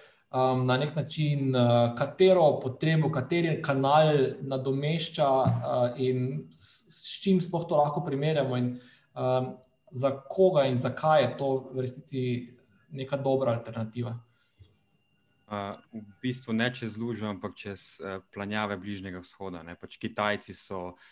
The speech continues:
Speaker 2: Kitajci so izumili to. To, to ni nobena skrivnost. Kitajci so se s tem začeli ukvarjati že pred desetimi leti. Eh, njihova Alibaba s Taobaojem in, in s podobnimi rečmi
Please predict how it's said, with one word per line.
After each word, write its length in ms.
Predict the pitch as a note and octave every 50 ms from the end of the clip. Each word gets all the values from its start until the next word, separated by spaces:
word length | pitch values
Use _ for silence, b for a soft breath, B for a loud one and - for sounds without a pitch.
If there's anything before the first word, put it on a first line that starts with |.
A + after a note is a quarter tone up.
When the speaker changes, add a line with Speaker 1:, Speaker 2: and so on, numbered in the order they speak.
| b b b _
Speaker 2:
Kitajci 380 | - - - B2 C3 C3 C3
so 180 | - - - A2
izumili 400 | G2+ F#2 G2 A2 G#2 F#2+ F2+ F2+
to. 260 | - - F2+ F2 E2+ -
To, 200 | - G#2+ G#2 G2+
to 160 | F#2+ - A2+ G#2+
ni 120 | G#2+ G#2
nobena 360 | G2+ G#2 G2 G#2 G#2 G2+ G2
skrivnost. 480 | - - - F#2 F#2 F#2 F2+ F2+ - -
Kitajci 360 | - - G#2 G2+ F#2+ - G2+
so 140 | - - G2
se 160 | - - F#2+
s 60 | -
tem 160 | - A2 G#2
začeli 320 | G2+ F#2+ - - G#2+ G2 G2+
ukvarjati 380 | F#2+ - G#2 G2+ G2+ G2+ F#2+
že 80 | F2+ G2+
pred 160 | - G2+ F#2+
desetimi 500 | F2+ F#2 - - G2+ G2+ - G2+ G2 F#2+
leti. 300 | F#2 G2+ G#2+ G#2+ - G#2+
Eh, 680 | G2+ - _ - - - _ _ _ F#2 F#2+ F#2 F#2 F#2+
njihova 480 | G2 G2+ G2+ - G2+ F#2 F#2+ G2 G2+ G#2
Alibaba 460 | G#2 G#2 F#2 F#2+ G#2 G2+ G2 G2 G2
s 100 | - -
Taobaojem 800 | - G2+ G2+ G2 F#2 G2+ G2+ G#2 G#2 G2+ G2 G2 G2 F#2+ F#2+ F#2
in, 260 | F#2+ F#2+ F#2 F#2+ F#2
in 100 | F#2+ F#2+
s 80 | F#2 -
podobnimi 480 | - F#2+ G#2 G#2+ G#2 G#2+ G2+ G2 G2+
rečmi 520 | F#2+ G2 F#2+ - - - G#2 G#2 G#2 G2+